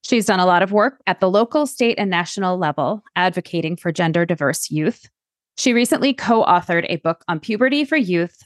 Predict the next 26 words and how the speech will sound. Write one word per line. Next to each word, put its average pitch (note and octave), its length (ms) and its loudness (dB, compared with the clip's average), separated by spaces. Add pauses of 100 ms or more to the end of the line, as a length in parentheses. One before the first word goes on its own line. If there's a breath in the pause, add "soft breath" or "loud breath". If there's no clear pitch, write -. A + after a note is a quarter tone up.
that F3 120 2
is F3 120 -2
inclusive E3+ 480 -4
of D#3+ 180 -2
all E3 200 2
genders. C#3+ 600 -6 (200)
Her G#3+ 160 -2
book A3 240 0
is G#3+ 100 -2
called E3 380 0 (180)
Youology, F3 880 0 (160)
A F3+ 80 -2
Puberty A#3 420 0
Guide F#3 360 0
for - 200 -10
Every E3+ 280 0
Body. - 440 -8 (480)
It F3+ 120 0
is F#3 100 0
published F3+ 480 0
by D3+ 220 0
the D#3 240 0
American D#3 600 -4
Academy D#3 540 -4
of - 140 -8
Pediatrics. - 880 -10